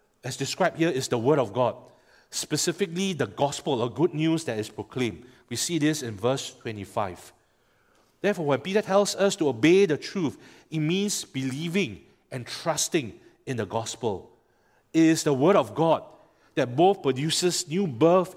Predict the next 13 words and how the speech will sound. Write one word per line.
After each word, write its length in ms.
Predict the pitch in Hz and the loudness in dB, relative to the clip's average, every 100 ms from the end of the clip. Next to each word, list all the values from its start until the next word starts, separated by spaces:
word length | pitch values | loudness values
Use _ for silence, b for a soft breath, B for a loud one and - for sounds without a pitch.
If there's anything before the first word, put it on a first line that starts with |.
| - | -6
in 280 | 135 131 - | -6 -6 -6
us 480 | 180 135 - - - b b b | -2 -2 -2 -6 -8 b b b
and 140 | 147 127 | -8 -2
purifies 680 | 156 156 156 165 160 156 - | 2 2 4 2 2 0 -4
our 200 | 117 107 | -4 -4
soul 460 | - - 143 104 - B B - | -4 0 0 0 -8 B B -6
so 180 | 180 | 0
that 140 | 156 120 | 0 -2
we 180 | 123 123 | -4 -2
may 220 | 110 107 | -2 -2
love 560 | 101 120 131 127 - - _ _ | 0 2 0 -2 -10 -20 _ _
one 280 | 101 117 117 | -8 -6 -6
another. 480 | 98 92 92 95 | -8 -10 -8 -8